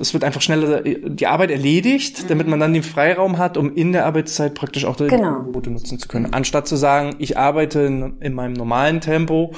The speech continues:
Speaker 1: ähm, müsste aber dann eben die Maßnahmen nach Feierabend machen, ähm, da, da ist dann die Akzeptanz.
Speaker 2: Wenn sowas in der Arbeitszeit angeboten wird, dann ist es,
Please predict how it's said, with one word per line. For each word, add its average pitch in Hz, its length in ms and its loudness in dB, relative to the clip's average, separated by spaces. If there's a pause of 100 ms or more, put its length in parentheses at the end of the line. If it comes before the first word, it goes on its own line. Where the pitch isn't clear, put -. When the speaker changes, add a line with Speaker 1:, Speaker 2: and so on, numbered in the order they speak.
(440)
Speaker 1:
ähm, 135 280 2 (120)
müsste 139 320 2
aber 131 140 2
dann 135 180 2
eben 131 160 0
die 131 80 -4
Maßnahmen 123 400 0
nach 120 140 0
Feierabend 131 340 -2
machen, 135 400 -2
ähm, 123 220 -2
da, 123 260 -2
da 120 80 0
ist - 160 -2
dann 127 100 0
die - 80 0
Akzeptanz. - 300 -2
Speaker 2:
Wenn 175 100 2
sowas 185 220 2
in 190 140 -2
der 175 100 4
Arbeitszeit 175 380 0
angeboten 170 500 0
wird, 170 160 0
dann 156 140 0
ist 151 160 -6
es, - 240 -12